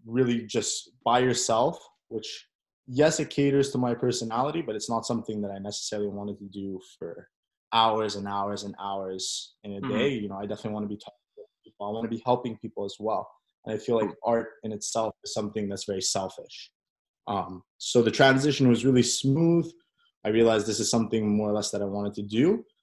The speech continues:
Speaker 1: Um,
Speaker 2: Mm.
Speaker 1: and then I had a rude awakening. You know, the agency that I was working for, uh, just really, you know, practiced unsavory business, business in general. And I didn't like what they were doing there. I didn't like what I was selling.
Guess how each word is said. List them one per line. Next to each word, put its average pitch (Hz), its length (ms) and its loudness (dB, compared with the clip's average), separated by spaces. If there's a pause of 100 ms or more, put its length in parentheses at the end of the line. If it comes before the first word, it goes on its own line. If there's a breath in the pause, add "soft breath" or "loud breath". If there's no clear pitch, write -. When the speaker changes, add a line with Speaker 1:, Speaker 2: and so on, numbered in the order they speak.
(260)
Speaker 1:
Um, 101 180 0
Speaker 2:
Mm. 131 240 0 (280)
Speaker 1:
and 120 140 6
then 120 60 6
I 117 80 4
had 120 240 4
a 113 60 6 (180)
rude 135 180 10
awakening. 113 560 6 (260)
You 113 80 -4
know, 107 100 0
the 110 100 2
agency 117 440 4
that 113 120 6
I 113 60 6
was 107 160 2
working 117 340 4
for, 117 560 4 (520 soft breath)
uh, 92 420 -2
just 110 220 -4
really, 113 520 4 (280)
you 117 60 -2
know, 104 100 0
practiced 104 520 0
unsavory 104 640 0
business, 104 800 -4 (140)
business 98 640 -6 (300 soft breath)
in 104 140 0
general. 101 520 0 (840)
And 117 80 2
I 117 80 6
didn't 120 240 6
like 113 180 6
what 110 100 -2
they 113 100 4
were 104 120 2
doing 104 240 0
there. 104 140 0
I 104 40 0
didn't 110 320 -2
like 107 320 -4
what 107 140 -2
I 104 60 0
was 104 280 0
selling. 139 380 -4